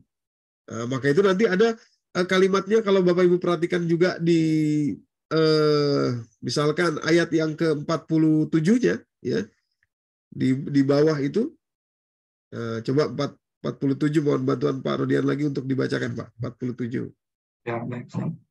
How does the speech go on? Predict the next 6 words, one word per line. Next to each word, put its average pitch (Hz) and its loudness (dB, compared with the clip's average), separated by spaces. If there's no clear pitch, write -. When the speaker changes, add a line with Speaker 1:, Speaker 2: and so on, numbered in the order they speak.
Speaker 2:
Al-Baqarah 147 0
ayat 160 0
empat 147 -4
tujuh. 135 -6
"A'udzubillahi 143 -2
minasyaitonirrajim. 139 -8